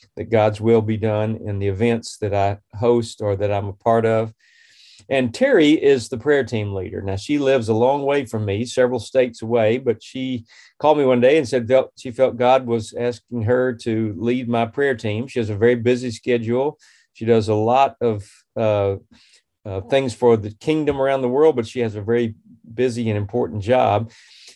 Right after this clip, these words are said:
And she had a great suggestion at one of our monthly prayer team meetings, and I'm kind of stealing her suggestion. I've incorporated her idea into my daily life,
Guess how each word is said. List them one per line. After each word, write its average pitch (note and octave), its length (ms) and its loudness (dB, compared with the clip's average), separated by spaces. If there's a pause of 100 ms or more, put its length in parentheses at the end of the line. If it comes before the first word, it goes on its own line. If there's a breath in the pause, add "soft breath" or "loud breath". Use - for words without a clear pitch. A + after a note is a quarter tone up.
And C#3+ 140 -2
she C#4 180 -2
had C4 140 4
a C#3 40 -2
great B2+ 380 2
suggestion B2 720 -2
at A#2 60 -4
one B2 160 0
of A2+ 100 -2
our A2 140 2
monthly G#2+ 400 -4
prayer G3 320 2
team A#2 280 0
meetings, A2+ 400 -2
and C3+ 120 -2
I'm E3+ 160 0
kind E3+ 240 -2
of A#2 80 -4
stealing F3 540 -2
her D3 160 0
suggestion. A#2+ 640 -2
I've C3+ 180 -2
incorporated A#2+ 720 -4
her A#2+ 340 0
idea A#2 440 -2
into A#2 220 -2
my B2 220 -2
daily G#2 400 -2
life, G2 400 -4